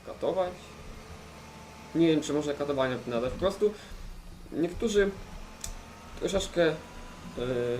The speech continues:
mają moim zdaniem średnio posrane w głowach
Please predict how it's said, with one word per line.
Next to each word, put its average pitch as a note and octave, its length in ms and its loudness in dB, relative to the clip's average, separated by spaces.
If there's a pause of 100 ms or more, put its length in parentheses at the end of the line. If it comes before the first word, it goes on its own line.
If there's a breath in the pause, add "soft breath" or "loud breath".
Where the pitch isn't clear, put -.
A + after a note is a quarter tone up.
(120)
mają C#3 280 6 (220)
moim C3 280 6
zdaniem B2 360 4
średnio C3 400 0
posrane C3 440 0
w A2 100 -4
głowach A#2 280 2